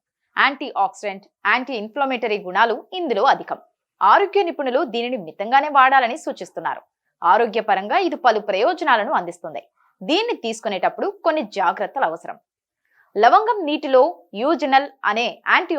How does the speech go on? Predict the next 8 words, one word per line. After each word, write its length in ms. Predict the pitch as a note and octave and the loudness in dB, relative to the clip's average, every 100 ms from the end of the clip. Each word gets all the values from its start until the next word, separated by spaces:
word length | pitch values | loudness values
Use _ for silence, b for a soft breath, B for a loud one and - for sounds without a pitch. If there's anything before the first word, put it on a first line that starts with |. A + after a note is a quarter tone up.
| G#3+ | 2
ఆక్సిడెంట్ 340 | G3+ A3 C4 F3 | 2 -6 -8 -8
ఉంటుంది. 280 | D#3+ D3 - _ _ _ - | -10 -12 -16 _ _ _ -4
ఇది 140 | C4+ D4+ D#4+ F4 F3+ | 0 0 0 -10 -2
డెడ్ 180 | A#3 A#3 | -2 -2
స్కిన్, 240 | - C#4+ E4+ - F#3 | -6 -6 -6 -12 -6
నల్ల 160 | F#3+ C4 | 0 2
మచ్చలు, 320 | B3 - A3 D4 - - | 2 -2 -4 -4 -6 2
త్వరగా 300 | A#3 B3 | 4 6